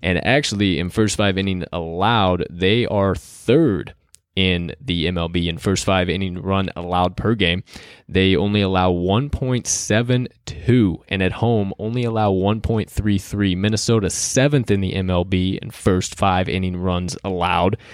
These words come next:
at two point two five, on the road two point two oh. So once again, absolutely love the White Sox to light up the board <laughs> against J A Happ and the Twins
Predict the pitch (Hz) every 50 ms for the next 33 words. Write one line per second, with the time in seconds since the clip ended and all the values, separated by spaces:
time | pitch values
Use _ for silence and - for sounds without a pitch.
0 | - - - - 98 - - - 135 127 123 - 135 127 120 - - - - 135
1 | 120 104 - - - - 127 139 135 104 92 85 90 98 110 - - - - _
2 | _ - 98 101 92 87 85 87 101 117 113 101 101 92 92 98 - _ _ _
3 | _ _ _ - - 101 87 - - 82 90 87 - - - 95 92 98 110 104
4 | 82 - _ _ _ _ _ _ _ _ _ _ _ _ _ _ - - - -
5 | - 117 113 110 101 - _ - - - - _ _ _ _ - 101 117 113 -
6 | 117 110 92 117 117 117 107 - _ _ - 104 120 120 123 - - - 117 113
7 | 120 123 120 110 110 107 107 104 107 113 110 113 113 110 110 104 101 101 110 107
8 | 110 - - - 123 117 113 110 - - - 113 95 92 101 107 104 101 104 110
9 | 113 113 104 _ - 107 95 92 104 104 107 107 110 110 107 - 101 98 98 98
10 | 120 98 78 80 120 110 - - - - - 113 - 107 101 101 98 98 107 101
11 | 98 95 - 101 101 104 107 - - - 98 95 90 90 - - - - 107 110
12 | 113 110 110 113 107 - -